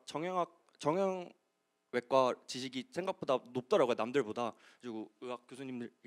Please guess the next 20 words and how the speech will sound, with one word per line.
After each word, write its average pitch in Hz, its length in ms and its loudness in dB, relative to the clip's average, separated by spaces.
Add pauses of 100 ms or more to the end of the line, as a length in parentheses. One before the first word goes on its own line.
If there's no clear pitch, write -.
(100)
감사, 120 300 -12
감사드리고. 110 560 -16 (200)
<laughs> - 0 -
네. 156 320 -2 (460)
그리고 147 300 0
이제 127 120 -2
근제 208 560 6
보상을 165 580 2 (160)
주로 147 220 2
하고 180 180 6
있어요. 120 280 -4
이제 107 140 -12
산재 175 360 -4
초과 180 260 0
손해에 185 340 -2
대해서 120 400 -6
근제 120 400 -6 (240)
보상하고 135 320 0
있는데, 107 380 -4 (320)
어, 110 100 -10